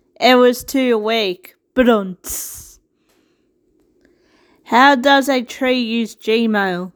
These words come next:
They log in. Ba-dunts.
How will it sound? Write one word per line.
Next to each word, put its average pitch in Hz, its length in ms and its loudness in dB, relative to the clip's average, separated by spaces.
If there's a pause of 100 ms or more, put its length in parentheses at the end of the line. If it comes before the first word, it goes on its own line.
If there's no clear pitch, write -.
They 233 240 2
log 226 340 2
in. 202 400 -2 (240)
Ba-dunts. - 1080 -4